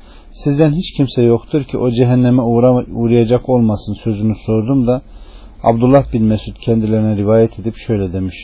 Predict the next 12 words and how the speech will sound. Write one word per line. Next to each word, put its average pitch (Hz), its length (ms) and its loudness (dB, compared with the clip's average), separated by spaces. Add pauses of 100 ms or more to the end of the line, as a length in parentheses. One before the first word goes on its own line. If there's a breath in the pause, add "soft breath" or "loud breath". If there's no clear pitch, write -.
(200)
Aleyhisselatü 123 600 0
Vesselam, 117 460 -2 (680 soft breath)
"İnsanlar 131 640 4 (200)
cehennem 123 400 4
ateşine 113 400 -2
uğrayacaklar. 98 680 -4 (260)
Sonra 175 360 2
oradan 117 340 4
amellerine 117 640 2
göre, 107 380 -2 (120)
göre 113 220 0
ayrılıp 110 420 -2